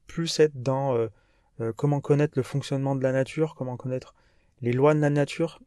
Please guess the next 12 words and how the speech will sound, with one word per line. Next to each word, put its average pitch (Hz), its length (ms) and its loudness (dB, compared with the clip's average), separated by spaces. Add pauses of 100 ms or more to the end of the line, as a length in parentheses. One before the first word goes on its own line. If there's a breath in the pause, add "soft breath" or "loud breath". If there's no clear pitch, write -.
(160)
Il 123 60 -4
va 123 80 0
plutôt, - 300 0
euh, 120 120 2
s'intéresser 127 460 -2
à 120 80 -2
ça 156 200 -4 (560 loud breath)
et 123 80 2
à 120 80 2
créer 151 300 2
des, 127 220 2
euh, 110 160 -2